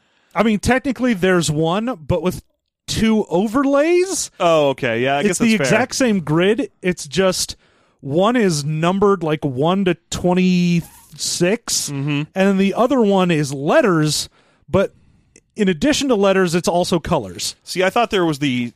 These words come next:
Speaker 2: skill slash technique grid and then something else called the Omni grid.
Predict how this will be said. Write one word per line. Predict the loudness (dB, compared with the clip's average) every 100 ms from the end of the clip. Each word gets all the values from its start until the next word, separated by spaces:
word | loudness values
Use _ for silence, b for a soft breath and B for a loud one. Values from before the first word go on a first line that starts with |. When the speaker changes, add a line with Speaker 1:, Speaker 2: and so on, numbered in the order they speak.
| -10
Speaker 2:
skill | -8 -6 -2 -2 -2
slash | -2 -2 -2 -4
technique | -8 -6 -6 -4 -6 -6 -8
grid | -2 0 0
and | -2 -2 -2
then | -2
something | -2 -4 -2
else | -2 -2 -2
called | -4 -4
the | -6 -4
Omni | -4 -2 -6
grid. | -6 -6 -8